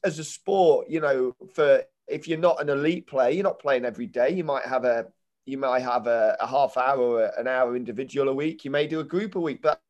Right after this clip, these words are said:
that's only twice a week. The beauty of this, Howard, is that objective of getting away from the iPad, getting away from the Xbox with super movers.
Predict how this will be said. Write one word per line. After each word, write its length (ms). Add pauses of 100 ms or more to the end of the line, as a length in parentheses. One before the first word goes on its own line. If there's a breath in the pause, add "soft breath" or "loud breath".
(120)
that's 140
only 180
twice 340
a 80
week. 380 (400 soft breath)
The 80
beauty 800
of 120
this, 220
Howard, 460 (280 loud breath)
is 220
that 240
objective 800 (220 loud breath)
of 200
getting 360
away 260
from 220
the 80
iPad, 500
getting 320
away 280
from 160
the 140
Xbox 680
with 160
super 420
movers. 540